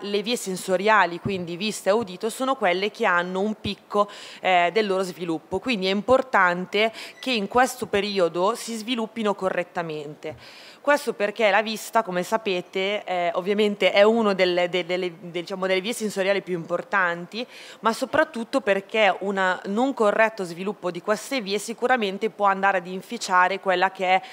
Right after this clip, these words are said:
la capacità di apprendimento di un bambino o comunque creare delle difficoltà anche nella socializzazione del bambino stesso.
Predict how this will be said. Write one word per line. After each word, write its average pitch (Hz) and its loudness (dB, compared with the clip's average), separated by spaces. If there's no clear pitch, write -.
la 180 2
capacità 196 -2
di 190 -2
apprendimento 185 -6
di 160 -10
un 170 -8
bambino 196 -2
o 240 4
comunque 240 0
creare 214 4
delle 185 -2
difficoltà 185 -2
anche 220 2
nella 180 -4
socializzazione 185 -6
del 180 -4
bambino 165 -6
stesso. - -14